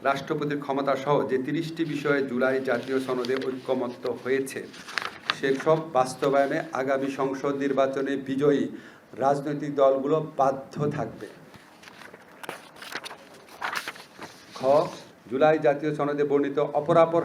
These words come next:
সংস্কার রাজনৈতিক দলগুলির প্রতিশ্রুতি অনুযায়ী বাস্তবায়ন করা হবে। এখন আপনাদের অনেকের প্রশ্ন থাকতে পারে যে তিরিশটা প্রস্তাব কি? এই তিরিশটা প্রস্তাব যেখানে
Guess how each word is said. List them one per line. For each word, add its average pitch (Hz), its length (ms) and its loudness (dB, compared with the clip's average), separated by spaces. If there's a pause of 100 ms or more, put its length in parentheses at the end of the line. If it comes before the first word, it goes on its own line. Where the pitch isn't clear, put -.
(120)
সংস্কার 147 480 2
রাজনৈতিক 135 400 0
দলগুলির 135 500 2
প্রতিশ্রুতি 151 680 -2
অনুযায়ী 135 320 0
বাস্তবায়ন 113 540 -4
করা 107 260 -4
হবে। - 200 -4 (680)
এখন 156 240 -2
আপনাদের 151 360 2
অনেকের 143 300 -2
প্রশ্ন 147 320 -4
থাকতে 151 260 -6
পারে 139 200 2
যে 151 120 0
তিরিশটা 131 440 -6
প্রস্তাব 127 380 -4 (120)
কি? 147 120 -2 (680)
এই 147 200 2 (120)
তিরিশটা 160 360 0
প্রস্তাব 151 500 2
যেখানে 139 340 -2